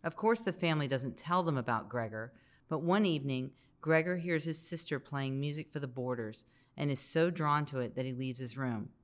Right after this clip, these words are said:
This scene is written with church-like seriousness, but it's actually pretty hilarious. Here are these three men. For some reason, I always imagine them in Homburg hats, even though they are inside, listening to Greta play the violin.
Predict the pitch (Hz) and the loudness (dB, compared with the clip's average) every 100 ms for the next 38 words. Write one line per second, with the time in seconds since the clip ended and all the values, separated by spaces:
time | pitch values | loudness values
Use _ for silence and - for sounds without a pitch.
0 | _ _ _ _ _ 190 208 - 202 185 | _ _ _ _ _ 2 2 4 4 4
1 | 135 135 160 135 131 123 - 170 160 - | 2 2 2 2 -2 -6 -2 2 2 2
2 | 151 131 - - 135 123 120 - 98 - | -2 -2 -2 -2 0 0 -4 -8 -8 -10
3 | - _ _ _ 170 156 135 156 160 170 | -18 _ _ _ 2 2 4 4 4 -2
4 | 143 - 143 127 123 123 113 110 87 - | -4 -2 -2 -2 -2 -2 -2 -4 -8 -12
5 | - _ _ _ _ - 220 233 214 185 | -18 _ _ _ _ 0 6 6 6 2
6 | - - 156 139 117 101 101 - _ _ | -2 -2 0 2 2 0 -4 -8 _ _
7 | - 180 - 214 190 156 147 139 123 151 | -4 0 2 4 4 2 2 2 4 4
8 | 156 147 131 127 131 127 123 120 120 120 | 2 0 0 0 0 -2 -2 -2 -4 -4
9 | 156 156 127 113 113 123 117 107 - 147 | -2 0 -2 -4 -6 -2 -2 -2 -6 -8
10 | 135 135 127 123 120 - 127 117 127 110 | -6 -4 -4 -2 -4 -4 -6 -4 -2 -2
11 | 98 101 - _ _ _ _ 170 180 196 | -2 -8 -14 _ _ _ _ 0 0 2
12 | 208 196 175 143 131 131 135 127 120 120 | 2 0 2 4 4 0 -2 -2 0 0
13 | 117 117 120 104 - | 0 0 -2 -4 -6